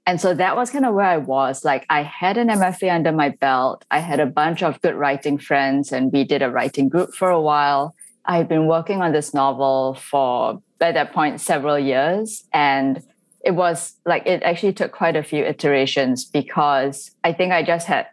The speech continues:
just as a first time, as a person trying for the first time to write a novel, I had issues with plotting, I had issues with stakes, with pacing,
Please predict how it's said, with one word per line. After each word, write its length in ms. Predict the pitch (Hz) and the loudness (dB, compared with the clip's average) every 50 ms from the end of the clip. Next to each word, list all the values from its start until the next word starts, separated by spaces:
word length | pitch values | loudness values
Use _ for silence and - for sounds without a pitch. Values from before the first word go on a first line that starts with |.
| _ _ _ _ _ _ - | _ _ _ _ _ _ -2
just 160 | - 226 - | -2 0 0
as 140 | 196 175 143 | 0 0 0
a 60 | 156 | -2
first 380 | 151 - - 175 175 170 175 - | -4 -2 -2 -2 -2 -2 -4 -4
time, 480 | - 180 156 151 147 139 139 131 123 - | -2 0 0 0 0 -2 -2 -4 -2 -2
as 160 | 165 170 - | -2 0 0
a 60 | 170 | -2
person 540 | - - - 190 170 170 190 180 175 160 165 | -4 -2 -2 -2 -2 0 0 -2 -2 -2 -4
trying 280 | - - - 156 156 165 | -4 -2 -2 0 0 0
for 120 | 160 147 | 0 0
the 80 | 139 139 | -2 0
first 180 | 139 143 151 | -2 -4 -4
time 140 | - 135 143 | -2 0 0
to 60 | 135 | 2
write 140 | 127 127 127 | 2 0 0
a 60 | - | 0
novel, 440 | - 139 151 160 165 143 147 139 135 | 0 0 0 0 0 0 0 0 0
I 60 | 127 | 0
had 200 | 147 170 143 - - | -2 -2 -6 -4 -4
issues 360 | 165 147 - - 147 139 - | -4 -4 -2 -2 -2 -2 -2
with 180 | - - - _ | -6 -8 -10 _
plotting, 600 | - - 254 240 240 247 240 214 202 208 202 180 | -2 -2 -2 -2 -2 -2 -2 -2 -2 -2 -2 -2
I 60 | 160 | -4
had 180 | 160 160 - - - | -4 -6 -6 -4 -4
issues 380 | 156 143 - 139 135 135 - | -4 -2 -2 -4 -6 -6 -6
with 160 | - - - | -10 -8 -6
stakes, 680 | - - - - 214 196 185 185 185 180 - - - - - | -6 -6 -2 0 0 2 2 2 0 -2 -6 -12 -20 -12 -12
with 180 | - - - _ | -12 -12 -10 _
pacing, 800 | - 214 208 208 202 - - 202 190 180 180 175 175 175 170 | 0 0 0 0 0 -2 0 0 0 2 0 -2 -4 -6 -10